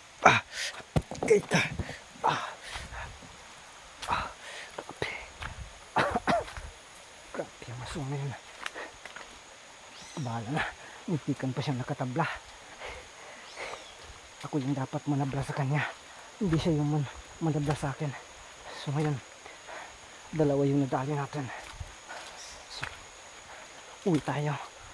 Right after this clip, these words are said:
Kasi, ah, baka maubusan tayo ng dugo dito. Mahirap, mahirap na.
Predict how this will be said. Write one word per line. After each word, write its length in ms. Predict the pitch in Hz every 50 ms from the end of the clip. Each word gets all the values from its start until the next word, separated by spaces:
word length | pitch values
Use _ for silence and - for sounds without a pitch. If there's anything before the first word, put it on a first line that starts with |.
| - - -
Kasi, 180 | - - - 165 131 123 - - - - - - - - - - - - - - - - - - - - - - - - - - - - - -
ah, 160 | - - - - - - - - - - - - - - - - - - - - - - - -
baka 500 | 151 147 - 156 143 127 - - - - - - - - - - - - - - - - - - -
maubusan 360 | 185 151 156 160 143 - 170
tayo 140 | 147 151 151
ng 120 | 139 139 139
dugo 180 | 175 151 165 151
dito. 160 | 160 - 202
Mahirap, 380 | 190 180 170 151 143 139 131 - -
mahirap 300 | 175 175 143 151 147 - -
na. 120 | 185 170